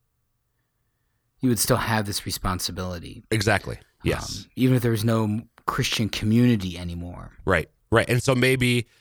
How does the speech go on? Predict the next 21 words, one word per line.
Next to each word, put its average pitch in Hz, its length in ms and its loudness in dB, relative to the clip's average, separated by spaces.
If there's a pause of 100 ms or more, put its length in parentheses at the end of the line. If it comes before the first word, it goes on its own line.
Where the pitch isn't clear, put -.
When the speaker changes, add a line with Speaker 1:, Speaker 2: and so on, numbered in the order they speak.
(180)
Speaker 2:
you 107 80 2
know, 113 120 4
I, 107 240 0
I - 40 0
think - 220 -4
of 90 220 -4
maybe, 92 500 0 (180)
uh, 62 400 -6
uh, 85 80 2
somebody 95 280 2
like 90 200 -2
Blessed, - 300 0
Blessed 92 280 0
Charles 95 260 2
de 95 120 0
Foucauld, 85 560 2 (140)
uh, 76 300 0
in 85 160 0
North 90 220 2
Africa 101 380 -2
Speaker 1:
Hmm. 139 160 6